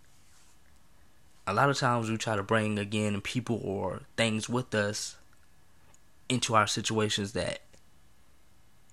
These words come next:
they're not meant to be there. We're trying to, again, it's humanity. You're trying to have some sense of comfortability as you go into these battles, as you wrestle within your own self, trying to wrestle to be your own,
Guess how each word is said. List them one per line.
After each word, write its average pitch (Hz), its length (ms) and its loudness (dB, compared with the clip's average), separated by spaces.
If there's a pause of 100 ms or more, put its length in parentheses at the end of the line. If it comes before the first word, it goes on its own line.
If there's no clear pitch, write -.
(320)
they're 117 280 2
not 117 240 4
meant - 180 -6
to - 60 -12
be 120 180 2
there. - 260 -8 (160)
We're 95 120 -2
trying 104 280 2
to, 98 300 -4 (2500)
again, 117 360 0
it's - 200 -4
humanity. 110 520 0
You're 104 180 -6
trying 120 200 0
to 113 60 2
have 107 240 2
some 107 220 -4
sense - 260 -6
of 104 80 -8
comfortability 107 920 -2
as 101 240 -2
you 104 60 -4
go 104 240 -2
into 104 240 -6
these 107 240 -6
battles, 110 500 0
as 95 280 -4
you 110 160 -4 (440)
wrestle 110 280 -2
within 110 300 -2
your 107 160 0
own 110 200 2
self, 107 400 -2
trying 101 200 -2
to 104 60 -2
wrestle 104 300 -4
to 101 40 -6
be 110 80 -2
your 104 280 -2
own, 107 500 -4